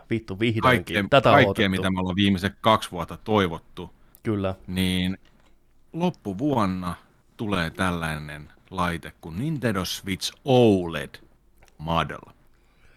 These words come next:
Speaker 2: No mitä tää oled sitten sisältää ja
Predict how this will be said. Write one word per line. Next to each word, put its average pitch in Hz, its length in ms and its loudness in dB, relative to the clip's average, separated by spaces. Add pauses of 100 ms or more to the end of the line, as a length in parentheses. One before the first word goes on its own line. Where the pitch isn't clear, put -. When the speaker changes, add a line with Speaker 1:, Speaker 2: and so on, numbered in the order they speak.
(240)
Speaker 2:
No 90 80 -8
mitä 120 240 -2
tää 117 280 2
oled 98 520 2
sitten 80 440 -16
sisältää 71 680 -10
ja 67 160 -14